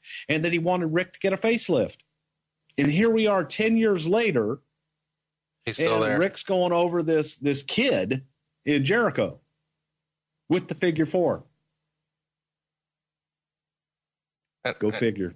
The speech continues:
Speaker 2: and he's going over right now in Atlanta. Uh, shout out to Rick, and obviously prayers are with the family as he's still
Speaker 1: Hey, Rick, I love you.
Speaker 2: still trying to reverse that figure four down there in Atlanta. We're pulling for you, bud.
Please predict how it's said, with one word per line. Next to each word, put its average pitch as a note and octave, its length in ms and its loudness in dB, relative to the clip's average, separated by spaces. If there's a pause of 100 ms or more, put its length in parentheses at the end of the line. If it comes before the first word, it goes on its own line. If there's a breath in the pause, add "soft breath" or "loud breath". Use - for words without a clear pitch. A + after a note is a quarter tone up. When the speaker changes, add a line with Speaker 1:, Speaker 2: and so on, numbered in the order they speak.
Speaker 2:
and B2+ 100 -2
he's A#2+ 140 -4
going C#3 240 0
over B2+ 200 -2
right B2+ 240 0
now A#2+ 220 -2
in A#2 60 0
Atlanta. A#2 560 -2 (200)
Uh, F#2+ 260 0
shout A#2+ 340 -2
out G#2 180 -2
to A2+ 100 0
Rick, A#2 380 0
and G#2+ 140 -2
obviously G#2+ 540 -2
prayers A2+ 360 -2
are A2+ 60 0
with A2+ 200 0
the G#2+ 80 -6
family B2 520 -2
as A2 140 0
he's B2 180 -4
still A#2+ 380 0
Speaker 1:
Hey, F3 40 0
Rick, F#3+ 240 0
I F3+ 140 0
love F#3+ 600 2
you. E3+ 720 2 (160)
Speaker 2:
still B2+ 300 -2
trying A2+ 300 -2
to A2 60 2
reverse A2 380 0
that G2+ 160 0
figure A2 300 -4
four G#2 600 0
down G#2+ 260 0
there G#2 160 0
in G#2 60 0
Atlanta. G#2 500 -2
We're A2 140 -2
pulling A2+ 300 -2
for G#2 200 -2
you, G2 60 -4
bud. G2 360 -2